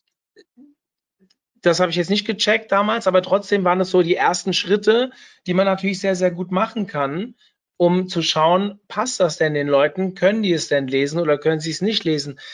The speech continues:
Jetzt habe ich das aber unterbewusst gemacht, einfach nur, also ich habe nicht nur über Barrierefreiheit nachgedacht, sondern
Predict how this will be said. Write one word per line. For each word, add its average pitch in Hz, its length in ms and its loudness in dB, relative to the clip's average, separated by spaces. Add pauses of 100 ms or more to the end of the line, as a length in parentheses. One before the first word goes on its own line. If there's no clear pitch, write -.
(240)
Jetzt 175 180 -2
habe 202 180 2
ich 233 100 -2
das 247 200 0
aber 196 280 2
unterbewusst 180 720 2
gemacht, 165 540 0
einfach 180 400 0
nur, 190 420 6
also 156 100 -2
ich - 100 0
habe 165 140 -8
nicht 170 120 -6
nur 160 80 0
über 151 220 2
Barrierefreiheit 131 800 0
nachgedacht, 143 560 -4
sondern 156 320 -4